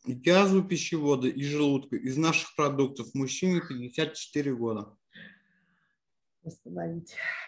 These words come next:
Speaker 2: Ну, вы знаете, а, я скажу так, что это у него тяжелое заболевание, вот, которое у него всю жизнь.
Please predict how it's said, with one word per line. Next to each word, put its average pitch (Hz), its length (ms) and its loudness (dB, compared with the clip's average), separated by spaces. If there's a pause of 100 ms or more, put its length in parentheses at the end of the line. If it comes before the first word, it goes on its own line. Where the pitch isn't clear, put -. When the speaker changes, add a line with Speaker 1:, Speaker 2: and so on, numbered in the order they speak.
(240)
Speaker 2:
Ну, 262 400 2
вы 208 160 -2
знаете, 202 600 0 (720)
а, 160 280 -2
я 175 140 4
скажу 175 340 -2
так, 165 280 -2
что - 720 2
это 196 280 0
у 196 100 4
него 190 680 2 (1300)
тяжелое 180 420 6
заболевание, 170 800 -2 (440)
вот, 165 520 0 (180)
которое 214 400 2
у - 20 4
него 180 140 4
всю 202 260 -4
жизнь. 156 380 -8